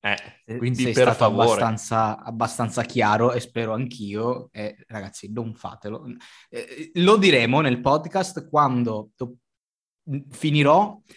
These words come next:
Speaker 2: di ricevere chiamate di questo tipo. Quindi non so se arriverà mai questo momento, ma quando arriverà, il momento in cui dici, "Cavolo, è da un anno che non arriva qualcuno in call e mi dice, 'Ho comprato una lista'", forse ce l'avremmo fatta.
Speaker 1: Sì.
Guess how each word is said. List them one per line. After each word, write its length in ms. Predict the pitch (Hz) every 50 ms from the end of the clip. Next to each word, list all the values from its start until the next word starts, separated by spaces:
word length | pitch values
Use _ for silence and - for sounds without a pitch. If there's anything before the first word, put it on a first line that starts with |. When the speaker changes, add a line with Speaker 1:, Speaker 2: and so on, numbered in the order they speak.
| _ _ _
Speaker 2:
di 120 | 127 127
ricevere 840 | 127 127 120 - 123 127 127 127 123 123 120 120 120 117 117 - -
chiamate 520 | - - 120 117 113 110 107 104 - 113
di 100 | 107 107
questo 360 | 104 101 101 - - - 107
tipo. 480 | - - 95 92 - 104 98 98 - _ _ _
Quindi 340 | _ - 113 110 107 101 104
non 160 | 113 127 120
so 120 | 123 131
se 120 | 117 - 127
arriverà 340 | 117 117 110 110 110 110 107
mai 180 | 107 110 107 110
questo 260 | - 117 - - 139
momento, 460 | 151 151 147 139 127 123 120 120 120
ma 180 | 110 107 107 107
quando 320 | - - 143 131 123 107
arriverà, 640 | 107 104 104 113 123 135 117 107 113 123 139 - - _
il 80 | - 110
momento 340 | 104 101 117 113 110 117 110
in 80 | 107
cui 140 | 107 - 113
dici, 180 | 107 104 110 107
"Cavolo, 400 | - 120 107 101 104 98 95 - _ _ -
è 140 | 131 -
da 100 | 120 135 131
un 180 | 127 120 113
anno 400 | 127 143 165 170 180 180 180 175
che 120 | 170 - 139
non 160 | 127 127 123
arriva 360 | 127 123 135 151 143 127 120
qualcuno 460 | - 127 123 120 120 - 143 131 123
in 120 | 117 117 120
call 260 | - 147 151 156 156
e 60 | 143
mi 80 | 123 127
dice, 200 | 135 143 139 127
'Ho 80 | 120
comprato 400 | - 123 113 - 127 135 139 135
una 140 | 127 117 107
lista'", 440 | 104 110 113 117 - - - 139 147 - - - _ _ _
forse 260 | - 135 123 - 131
ce 120 | 117 - 120
l'avremmo 360 | 110 104 107 107 101 104 101
fatta. 500 | 98 - 98 95 92 _ - 104 107 - _ _ _ _ -
Speaker 1:
Sì. 320 | - - - - 113 220